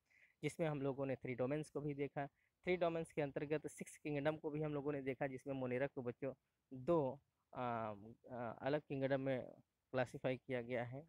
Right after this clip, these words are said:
जिसमें हम लोग बैक्टीरिया और यूबैक्टीरिया को पढ़ते हैं, यूबैक्टीरिया and, अम, आर्कियोबैक्टीरिया को पढ़ते हैं।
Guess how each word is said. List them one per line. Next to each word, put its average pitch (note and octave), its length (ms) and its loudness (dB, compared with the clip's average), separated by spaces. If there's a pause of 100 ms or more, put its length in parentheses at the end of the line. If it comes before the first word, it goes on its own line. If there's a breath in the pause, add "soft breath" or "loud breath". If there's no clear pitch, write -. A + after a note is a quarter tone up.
जिसमें B2+ 300 -6
हम B2 120 -4
लोग B2 160 -2
बैक्टीरिया B2 520 0
और A#2 160 -2
यूबैक्टीरिया B2 500 -2
को B2 140 -8
पढ़ते B2 340 -2
हैं, C3+ 280 -12
यूबैक्टीरिया C3 720 0
and, F3 100 -6 (500)
अम, B2+ 320 -2
आर्कियोबैक्टीरिया C3 760 0
को C#3 120 -2
पढ़ते C3+ 320 -2
हैं। C#3+ 160 -8